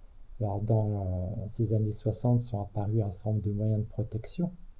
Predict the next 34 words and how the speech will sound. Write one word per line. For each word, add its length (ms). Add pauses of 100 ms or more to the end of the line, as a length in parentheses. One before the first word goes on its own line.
(540)
contre 280
la 160
gelée. 280 (960)
Et 60
le 40
premier 380
moyen, 300
ça 180
a 40
été 480
les 120
chaufferettes. 720 (840)
On 40
appelait 220
les 120
chaufferettes. 560 (480)
Et 80
souvent, 400
c'était 320
des 160
vulga-, 440
vulgaires 520
gamelles 460 (480)
avec 200
un 120
couvercle 580
sur, 200
dans 200
lequel 340
on 60
avait 80
percé 400
un 80
trou. 300